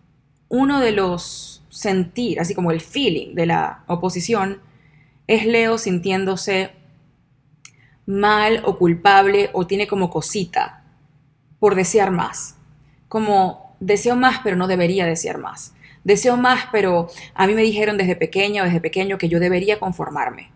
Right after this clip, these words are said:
O que tengo que apreciar. En este momento hay mucha información sobre apreciar, apreciar, apreciar, pero no debe confundirse con que uno tiene deseo de mejorar, de querer más.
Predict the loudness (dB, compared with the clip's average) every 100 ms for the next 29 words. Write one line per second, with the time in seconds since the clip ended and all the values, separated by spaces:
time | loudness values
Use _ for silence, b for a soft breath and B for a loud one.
0 | B B B 4 4 2 0 -2 -2 -2
1 | -2 0 2 2 2 -2 -2 -2 -2 -2
2 | 0 -2 0 -4 -6 -6 -2 2 2 0
3 | -6 -6 -6 -6 -4 -2 -2 -2 -2 0
4 | 4 4 4 -2 0 0 -2 0 2 2
5 | -2 -18 b b b b b _ 2 4
6 | 4 2 0 -2 -2 -2 0 0 -2 -2
7 | -2 -2 -6 -10 _ _ _ _ _ -2
8 | 4 4 2 -2 -2 0 -2 -2 -2 -2
9 | -2 -6 -18 -20 -12 -4 0 0 0 4
10 | 6 6 4 0 -10 _ _ _ _ -6
11 | 0 2 4 2 0 -2 -6 -12